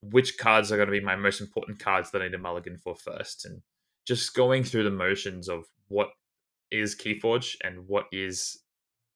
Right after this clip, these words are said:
it with these two decks. I don't always do it. I don't always do it well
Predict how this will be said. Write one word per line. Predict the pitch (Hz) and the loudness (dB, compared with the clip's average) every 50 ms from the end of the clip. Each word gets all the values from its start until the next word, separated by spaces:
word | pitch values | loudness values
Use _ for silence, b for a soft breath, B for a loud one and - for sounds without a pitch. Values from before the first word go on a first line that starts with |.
| _ - | _ -2
it | - 101 - - _ _ _ _ _ _ _ _ _ _ _ _ - | -2 -2 -2 -4 _ _ _ _ _ _ _ _ _ _ _ _ -6
with | 107 92 - - | -6 -6 -4 -4
these | - 98 95 92 | -4 -4 -4 -4
two | - - - 85 | -6 -8 -8 -8
decks. | - - - - - - - - - _ _ _ _ _ _ _ _ | -8 -10 -10 -10 -12 -10 -10 -10 -12 _ _ _ _ _ _ _ _
I | - 113 | 2 4
don't | 135 143 - | 4 4 4
always | - 123 135 139 143 131 120 - | 6 6 8 8 8 8 6 4
do | - 123 135 | 4 4 4
it. | 147 - - - - - | 4 2 -2 -8 -8 -4
I | - | 0
don't | 127 127 135 - | 2 2 2 4
always | 131 131 135 127 123 | 6 6 6 6 6
do | - 123 | 4 2
it | 120 - - | 2 2 0
well | 104 104 107 107 117 131 147 139 135 - | -2 2 4 6 8 6 6 4 0 -10